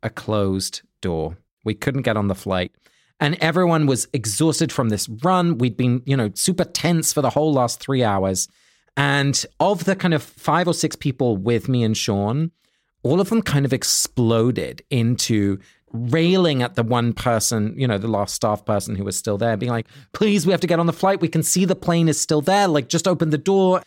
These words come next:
You know, and very understandably, the plane attendant was like, "Oh, I'm sorry, the flight has closed. I'm sorry, it's not possible." And I was like, "Okay, I'm really frustrated that we're gonna miss this 'cause it means we missed the last flight to this place.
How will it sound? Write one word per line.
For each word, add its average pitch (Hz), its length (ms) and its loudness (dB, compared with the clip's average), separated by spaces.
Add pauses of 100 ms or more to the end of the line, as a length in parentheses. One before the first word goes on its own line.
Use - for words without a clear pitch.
(220)
You 311 60 -2
know, 120 120 2
and 123 180 2
very 139 220 2
understandably, 127 600 2
the 113 100 -2
plane 113 240 0
attendant 113 340 0
was - 160 -6
like, 113 160 -4
"Oh, 127 40 2
I'm 139 100 0
sorry, 110 280 0
the 107 80 0
flight 104 280 -4
has 120 120 -6
closed. 98 540 -4
I'm 90 100 -10
sorry, 90 180 -4
it's - 120 -10
not - 120 -10
possible." 95 440 -8 (500)
And 147 140 2
I 156 140 2
was 175 160 0
like, 143 340 0 (580)
"Okay, 95 380 -4 (540)
I'm 110 120 -2
really 120 220 2
frustrated 107 560 -2
that 107 100 -2
we're 98 80 -6
gonna 104 160 0
miss 101 220 0
this 92 180 -4
'cause 95 160 -6
it 98 120 -6
means 101 280 -4 (140)
we 104 140 -4
missed 98 240 -6
the 92 80 -4
last 92 220 -4
flight 143 240 -2
to - 80 -8
this 90 140 -8
place. 127 400 -2